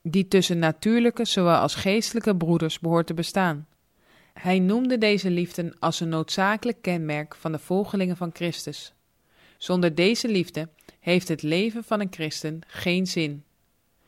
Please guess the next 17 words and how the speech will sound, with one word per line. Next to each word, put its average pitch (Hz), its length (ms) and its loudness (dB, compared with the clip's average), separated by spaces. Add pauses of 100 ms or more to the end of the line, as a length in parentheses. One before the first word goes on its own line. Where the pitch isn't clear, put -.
(240)
Johannes 180 560 2
onderwees 175 600 2
praktische 220 560 -2
godsvrucht. - 720 -6 (480)
Hij 185 180 2
onderwees 190 600 2
onfeilbare 202 760 2
gedragsregels 156 880 -4
voor 160 160 -4
de 151 80 -6
christenen. 151 600 -8 (880)
Ze - 180 0
moesten 185 340 2
zuiver 196 420 2
van 160 140 -2
hart 180 240 -2
zijn 147 340 -4